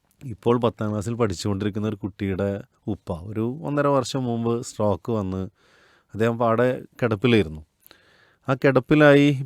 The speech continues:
പിന്നെ ഒക്കെ റിക്കവർ ചെയ്ത് ഇങ്ങനെ വന്ന് ഇപ്പോൾ ഫിസിയോതെറാപ്പിക്ക് ഇവർ പോകുന്ന സമയത്ത് സ്വാഭാവികമായിട്ടും ആ കുട്ടിയുടെ ഉപ്പയും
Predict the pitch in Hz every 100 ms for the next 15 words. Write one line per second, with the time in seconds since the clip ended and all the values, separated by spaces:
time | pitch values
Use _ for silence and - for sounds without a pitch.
0 | - 127 120 117 110 107 120 135 131 131
1 | 123 - - 139 143 120 - 123 131 127
2 | 120 120 123 123 101 104 107 - 139 127
3 | 131 131 131 117 104 101 123 113 139 127
4 | 117 117 110 107 101 117 120 - 131 _
5 | 180 160 - 113 110 127 117 110 143 -
6 | 101 101 110 - 113 110 135 - 107 117